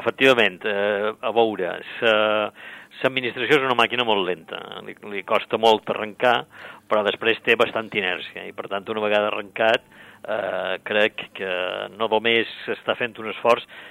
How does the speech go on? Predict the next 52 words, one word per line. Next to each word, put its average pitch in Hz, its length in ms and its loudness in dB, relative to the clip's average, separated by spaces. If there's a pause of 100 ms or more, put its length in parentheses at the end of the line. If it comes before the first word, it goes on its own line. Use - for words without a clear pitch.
(120)
sinó 117 240 -2
que 110 160 4
els 107 160 -6
esforços 120 400 -2
s'incrementen 110 640 -4
d'any 92 240 -12
en 92 80 -20 (140)
any, 82 180 -20
no? 117 80 -14 (320)
No, 110 160 -10
no 113 240 -4
només 110 240 -2
s'hi 117 140 -6
ha 107 80 0
implicat 107 580 2 (400)
el 123 160 -6
Consell 107 240 -2
de 104 80 -2
Formentera 101 800 2
des 98 160 -4
del 90 160 -10
primer 90 240 -12
moment, 120 400 -2
perquè - 320 -12 (320)
això - 240 -16
sí 92 80 -16
que 87 140 -10
és - 20 -20
ver-, 104 240 -6
és - 80 -12
veritat 98 480 0 (400)
que 98 160 -12
ja 95 480 0
fa 98 240 2
molt 101 240 -2
d'anys 107 400 -2
que 101 220 -10
els - 100 -14
Consells 95 400 -10
de 95 120 -10
Formentera 101 580 -6
han, 92 160 -16 (440)
han, 95 200 -4 (200)
han 95 180 -14
fet 107 180 -8
gestions 107 540 -2
perquè 87 220 -14
això - 220 -8
se 92 120 -12
posés 98 220 -6
en 101 120 -14
marxa. 113 420 -10